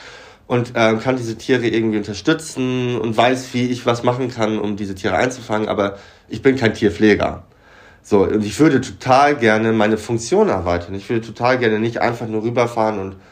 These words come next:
mitfilmen und zeigen, was du lebst, sondern auch proaktiv helfen können. Warum hab ich das jetzt erzählt? Ich hab den Faden verloren.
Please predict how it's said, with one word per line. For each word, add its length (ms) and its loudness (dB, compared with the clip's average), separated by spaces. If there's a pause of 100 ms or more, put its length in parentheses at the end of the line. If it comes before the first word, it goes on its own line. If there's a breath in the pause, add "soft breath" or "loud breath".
(460 soft breath)
mitfilmen 800 2
und 100 -4
zeigen, 320 2
was 200 -2
du 140 0
lebst, 280 -2
sondern 260 2
auch 240 0 (380)
proaktiv 580 0
helfen 320 -2
können. 240 -10 (1400 loud breath)
Warum 300 2
hab 120 2
ich 60 -10
das 160 -4
jetzt 140 -6
erzählt? 260 2
Ich 120 -2
hab 100 -4
den 100 4
Faden 320 2
verloren. 640 0